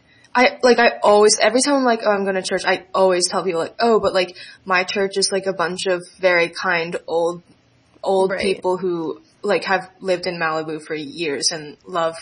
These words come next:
Speaker 1: gay people and students," and
Speaker 2: Yeah.
Speaker 1: yeah.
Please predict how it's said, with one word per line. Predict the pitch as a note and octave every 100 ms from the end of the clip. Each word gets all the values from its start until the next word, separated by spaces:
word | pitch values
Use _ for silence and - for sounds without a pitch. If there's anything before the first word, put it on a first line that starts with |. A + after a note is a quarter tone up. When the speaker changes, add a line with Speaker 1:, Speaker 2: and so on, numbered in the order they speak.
| - _
Speaker 1:
gay | E3+ D3
people | F3 D#3 D#3 D#3 -
and | E3 C#3+ C#3+
students," | - - - - - A#2+ B2+ B2+ F#3 G#3+
and | F#3 - - A3
Speaker 2:
Yeah. | F#3 - - _ _ _ _ _ _ -
Speaker 1:
yeah. | E3+ - -